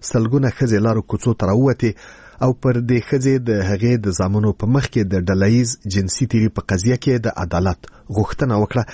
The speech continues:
د پنجاب اعلی وزیر عثمان بزدار وویل، له دوو مشکوکو کسانو څخه یو چې شفقت علي نومیږي نیول شوی دی. د بزدار په وینا د ډي ان اې ازموینې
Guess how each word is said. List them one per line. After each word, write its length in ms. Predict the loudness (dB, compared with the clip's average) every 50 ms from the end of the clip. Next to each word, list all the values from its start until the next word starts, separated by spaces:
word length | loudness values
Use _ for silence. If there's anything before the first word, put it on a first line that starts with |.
| -14 -18 -18 -8 -6
د 120 | -4 -2 -2
پنجاب 360 | 0 0 0 0 0 0 -2 -2
اعلی 180 | 0 2 2 2 2 2
وزیر 300 | 2 2 2 0 0 0 -2 -6
عثمان 360 | -6 -4 -2 0 0 0 0 0 0
بزدار 420 | 0 0 0 0 0 0 2 2 2
وویل، 280 | 2 4 2 2 0 -2 -6 -14 -14 -6 -2
له 100 | 0 0 0 2
دوو 220 | 2 2 2 0 -2 -2 -4
مشکوکو 400 | -2 -2 -2 -2 -2 -2 -2 -4 -4 -2
کسانو 360 | -4 -2 0 0 0 2 2 0 -2 -4
څخه 200 | -4 -2 0 2 2
یو 120 | 2 2 0 -4 -8 -16 -20 -20 -14 -6
چې 100 | -4 -2 -2 0
شفقت 440 | -2 -2 -4 -4 -2 -2 -2 0 2
علي 160 | 2 4 4 2
نومیږي 380 | 2 2 0 0 0 0 0 0
نیول 220 | 2 2 2 0 0 0
شوی 240 | 0 0 2 2 2 2
دی. 80 | 0 -2 -4 -6 -16 -20 -14 -6 -2
د 140 | -2 0 2
بزدار 400 | 0 0 0 0 0 0 0 0 0 0
په 60 | 0 2 2
وینا 260 | 2 2 0 0 0
د 240 | 0 0 0 0 0
ډي 160 | 2 2 2
ان 140 | 2 2 2
اې 60 | 0 0 -2
ازموینې 420 | -2 -2 0 2 2 2 2 0